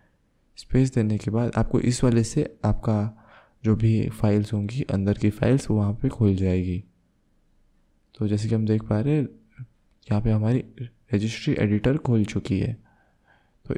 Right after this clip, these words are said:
एक बार आपका यहाँ पे ये खुल जाता है तो आपको यहाँ पे जाना पड़ेगा अपने रजिस्ट्री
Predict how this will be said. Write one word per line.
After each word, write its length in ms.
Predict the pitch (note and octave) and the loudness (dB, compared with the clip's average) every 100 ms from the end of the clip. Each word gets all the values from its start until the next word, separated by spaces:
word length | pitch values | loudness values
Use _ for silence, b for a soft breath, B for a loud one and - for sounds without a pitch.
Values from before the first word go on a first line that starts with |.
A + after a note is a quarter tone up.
| - | 4
एक 180 | C3 C3+ | 4 6
बार 80 | C#3+ | 4
आपका 200 | C3+ C#3 | 4 2
यहाँ 180 | C3 B2+ | 2 2
पे 120 | C3 | 2
ये 120 | B2 | 0
खुल 260 | B2 D3 C3+ | 0 0 2
जाता 300 | G#2+ - A2+ | 2 2 -2
है 60 | |
तो 120 | A2+ A2+ | 0 0
आपको 240 | A2 A#2+ | 0 0
यहाँ 160 | A#2 A2+ | 2 2
पे 100 | A2 | 2
जाना 300 | G2+ G#2 C3 | 0 0 0
पड़ेगा 340 | G#2+ G2+ G2+ | 2 2 0
अपने 220 | G#2 G#2+ | -2 -2
रजिस्ट्री 560 | G2+ G2 G#2 - B2 | 0 -2 -4 -2 -4